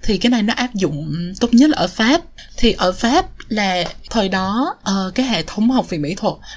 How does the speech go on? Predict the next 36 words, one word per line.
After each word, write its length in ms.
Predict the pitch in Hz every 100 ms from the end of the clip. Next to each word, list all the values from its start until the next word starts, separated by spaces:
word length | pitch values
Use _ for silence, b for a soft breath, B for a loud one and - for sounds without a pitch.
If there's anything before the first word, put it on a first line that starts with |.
| B
nó 220 | 214 202 220
rất 280 | 302 -
là 160 | 220 185
quan 280 | 175 190 190
trọng, 300 | 180 151 170
nó 60 |
rất 140 | 214 247
là 100 | 196
có 160 | 190 196
tiếng. 320 | 202 202 254 359 B B B
Thì 140 | - 185
muốn 340 | 196 233 339
làm 220 | 269 196
việc 160 | 180 -
cho 100 | 202
họ 340 | 185 - 160 180
thì 120 | 185
bạn 280 | 175 143 151
phải 140 | 185 -
thi. 360 | 240 226 202 B B B
Nhưng 120 | 233
mà 60 | 214
những 180 | 190 185
cái 100 | 262
cuộc 200 | 180 -
thi 240 | 226 220
này 280 | 214 190 180
á, 220 | 220 143 - -
thì 160 | 208
lại 200 | 185 151
không 200 | 151 196
có 60 | 220
cho 120 | 220
phụ 140 | 202 160
nữ 140 | 160
thi. 320 | 233 214 196